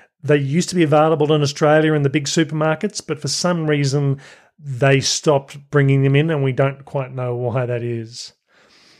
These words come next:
Um, and I suppose the last one is use good quality coffee. So whatever you use, whether it's instant, freeze-dried,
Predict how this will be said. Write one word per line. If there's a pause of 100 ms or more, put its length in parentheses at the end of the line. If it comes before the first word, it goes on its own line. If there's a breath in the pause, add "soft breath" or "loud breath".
(240 soft breath)
Um, (140)
and
I
suppose
the
last
one
is (260 loud breath)
use
good
quality
coffee. (460 soft breath)
So
whatever
you
use,
whether
it's
instant,
freeze-dried,